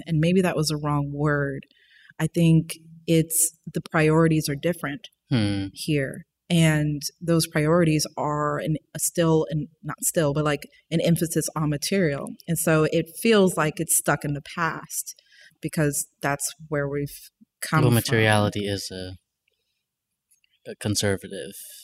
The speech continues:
Speaker 1: Yeah.
Speaker 2: At this point in the art world, I think it is pr-, quite conservative to s-,
Speaker 1: It's
Speaker 2: to focus strictly on materiality.
Speaker 1: Right. So I agree with that, but then I'm like, that's why the show is so great because it's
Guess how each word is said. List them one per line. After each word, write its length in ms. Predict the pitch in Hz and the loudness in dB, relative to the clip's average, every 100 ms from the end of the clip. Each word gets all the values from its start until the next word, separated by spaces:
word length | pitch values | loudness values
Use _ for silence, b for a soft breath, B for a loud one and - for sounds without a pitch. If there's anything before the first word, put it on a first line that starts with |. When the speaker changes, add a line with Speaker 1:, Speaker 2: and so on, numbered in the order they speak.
| - | 0
Speaker 1:
Yeah. 280 | 240 220 165 | 4 6 4
Speaker 2:
At 100 | 147 | 4
this 120 | 120 | 2
point 260 | - 110 101 | 2 0 0
in 40 | |
the 120 | 101 | -4
art 180 | 98 - | -6 -4
world, 240 | 98 95 95 | -4 -6 -6
I 40 | |
think 180 | - 98 | -10 -12
it 100 | 101 - _ | -12 -16 _
is 140 | 107 - | -12 -12
pr-, 100 | - - | -16 -12
quite 200 | 107 98 | -10 -8
conservative 560 | 101 95 104 92 85 95 | -8 -6 -6 -8 -12 -10
to 100 | 107 | -2
s-, 60 | 139 - | -2 -2
Speaker 1:
It's 240 | - - | -4 -6
Speaker 2:
to 80 | - | 0
focus 320 | 127 117 107 | 0 2 2
strictly 480 | - 107 - 107 104 | 2 0 0 0 0
on 380 | 98 95 95 95 | 0 -2 -2 -6
materiality. 720 | 98 101 95 78 - 67 - - | -6 -6 -6 -10 -12 -18 -18 -6
Speaker 1:
Right. 400 | 170 160 147 139 _ _ | 0 0 0 -6 _ _
So 340 | - 202 185 175 | 0 4 6 6
I 180 | 208 254 | 4 4
agree 340 | 208 175 170 | 4 4 4
with 140 | 196 240 | 4 2
that, 300 | 254 240 - - | 2 0 -4 -2
but 160 | 180 175 | 0 4
then 140 | 175 | 4
I'm 140 | 170 | 6
like, 240 | 165 160 160 - - - _ _ - | 6 4 2 -6 -20 -20 _ _ 2
that's 220 | 196 190 | 2 4
why 200 | 196 175 | 4 4
the 120 | 165 | 4
show 300 | - 190 160 | 4 4 6
is 120 | 156 | 4
so 120 | - 156 | 2 2
great 280 | 247 294 | 2 2
because 420 | 202 202 180 165 190 | 2 2 2 4 2
it's 320 | 175 165 - | 0 -2 -4